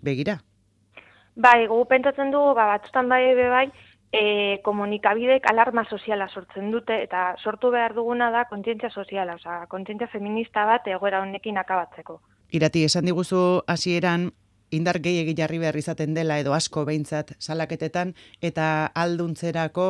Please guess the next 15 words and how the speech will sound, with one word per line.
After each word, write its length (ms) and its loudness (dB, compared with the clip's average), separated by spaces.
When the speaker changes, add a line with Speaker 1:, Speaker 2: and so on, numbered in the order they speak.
Speaker 1:
ba, 120 -2
alduntzean 560 -2
ere 180 2
asko 320 -2
jarri 240 0
behar 240 -2
dela, 360 0
eta 280 -4
batak 320 -4
besteari 400 -2
ere 160 -2
kentzen 320 -2
diola 240 2
nolabait 440 0
alduntzean. 720 2